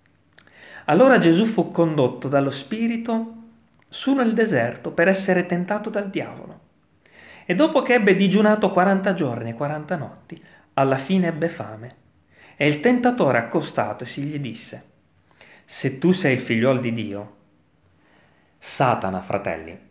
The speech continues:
arriverà sempre così. La prima cosa che dirà è un "se". Se nella vostra mente, nelle vostre giornate, arriva un "se", cercate di capire chi è che vi mette in testa quel "se".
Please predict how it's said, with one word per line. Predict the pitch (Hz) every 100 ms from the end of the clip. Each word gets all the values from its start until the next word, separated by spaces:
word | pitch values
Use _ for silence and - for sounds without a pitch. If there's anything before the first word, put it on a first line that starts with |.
| _ _ _ _ _ _ _
arriverà | 117 107 117 120 127
sempre | - 143 139 143
così. | 131 107 - - _ _ _ _ _ _ _ _ _ -
La | 113
prima | 135 139
cosa | 135 196 208
che | 190
dirà | 147 170 117 135 - _ _
è | 131
un | 147 156
"se". | - - - - - _ _ _ _ _ _ _ _ _ _ _ _ _ _ _ _ _ _ _ - - _
Se | - -
nella | 202 220
vostra | 240 311 311 254
mente, | 170 98 90 98
nelle | 101 107
vostre | 160 - 170
giornate, | 151 113 90 90 - -
arriva | 123 151 214 180
un | 151
"se", | - - 151 117 95 113 - - _ _ _ _ _ _ _ _ _ _ _ _
cercate | - 147 240 240
di | 208 202
capire | 220 135 113 123
chi | - -
è | 90
che | - 98
vi | 101
mette | 101 101 95
in |
testa | 92 95 - 92
quel | 92
"se". | - - -